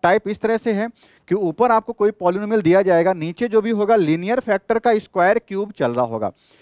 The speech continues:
यानी फैक्टर पे पावर कोई ना कोई लगी होगी, तब उसे हम कैसे सॉल्व करेंगे वो हमें देखना है। अच्छा, इससे पहले मैंने जो आपको बताया था वो बच्चे कुछ इस तरह का पैटर्न था, पी एक्स प्लस क्यू था, डिवाइड में लीनियर फैक्टर्स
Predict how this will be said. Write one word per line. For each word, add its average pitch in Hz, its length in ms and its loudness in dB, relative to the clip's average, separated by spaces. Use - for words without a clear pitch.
यानी 185 220 0
फैक्टर 190 400 0
पे 247 160 -4
पावर 170 360 2
कोई 165 160 -2
ना 165 80 -6
कोई 220 160 0
लगी 147 240 2
होगी, 170 260 -4
तब 233 120 0
उसे 240 200 -2
हम 247 100 -2
कैसे 180 320 0
सॉल्व 165 220 0
करेंगे 190 280 2
वो 185 140 0
हमें 175 180 -4
देखना 120 300 -4
है। 104 80 -4
अच्छा, 165 160 -2
इससे 190 280 0
पहले 220 300 2
मैंने 233 220 -4
जो 220 100 -2
आपको 208 240 -2
बताया 165 320 2
था 220 80 -2
वो 202 100 -2
बच्चे 202 260 -6
कुछ 214 200 -10
इस 170 80 -8
तरह - 160 0
का 214 120 0
पैटर्न 180 340 0
था, 190 140 -2
पी 139 240 -2
एक्स 185 160 0
प्लस 208 260 -4
क्यू 214 140 -4
था, 220 220 -6
डिवाइड 165 420 2
में 233 100 -2
लीनियर 185 380 0
फैक्टर्स 220 360 -2